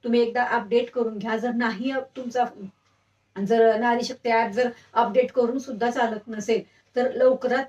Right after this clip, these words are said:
लवकर तुम्ही ज्या आहेत त्या अंगणवाडी सेविकांकडे जायचं आहे आणि ते काय सांगता हा-, आहेत की त्या तुमचा फॉर्म एडिट करून देतील का नाही देतील,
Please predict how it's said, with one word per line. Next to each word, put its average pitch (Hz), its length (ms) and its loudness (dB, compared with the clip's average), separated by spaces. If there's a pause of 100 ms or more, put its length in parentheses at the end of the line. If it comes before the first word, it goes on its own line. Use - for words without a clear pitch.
लवकर 240 540 2
तुम्ही 233 300 -2 (800)
ज्या 220 120 2
आहेत 214 380 0
त्या 226 140 -2
अंगणवाडी 247 540 0
सेविकांकडे 220 680 -4
जायचं 208 380 -2
आहे 208 220 -2
आणि 226 200 -2
ते - 140 -10 (100)
काय 254 180 -2
सांगता 240 360 -4
हा-, 208 360 -6 (140)
आहेत 208 320 -4 (100)
की 226 120 -10
त्या 240 140 4
तुमचा 233 340 -4
फॉर्म 220 300 -4
एडिट 220 240 -10
करून 220 300 -4
देतील 240 380 -6
का 208 280 -6
नाही 214 280 -10
देतील, 196 380 -6